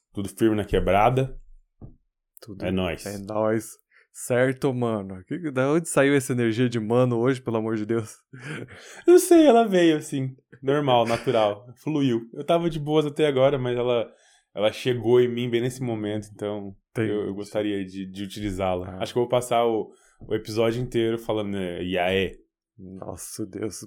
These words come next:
Speaker 2: Vamos, segurem os dos cintos aí, galera. Apertem os cintos, na verdade, né?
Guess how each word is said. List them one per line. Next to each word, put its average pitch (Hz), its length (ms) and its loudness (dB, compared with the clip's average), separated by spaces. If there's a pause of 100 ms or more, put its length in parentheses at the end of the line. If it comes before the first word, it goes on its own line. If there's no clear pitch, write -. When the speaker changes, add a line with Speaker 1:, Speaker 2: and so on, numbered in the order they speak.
Speaker 2:
Vamos, 135 340 -14
segurem 151 520 4
os 269 140 6
dos 208 240 0
cintos 214 420 0
aí, 185 420 6
galera. 143 500 6
Apertem 151 380 2
os 160 100 0
cintos, 135 300 -6
na 107 80 -4
verdade, 104 480 -6
né? 101 120 -12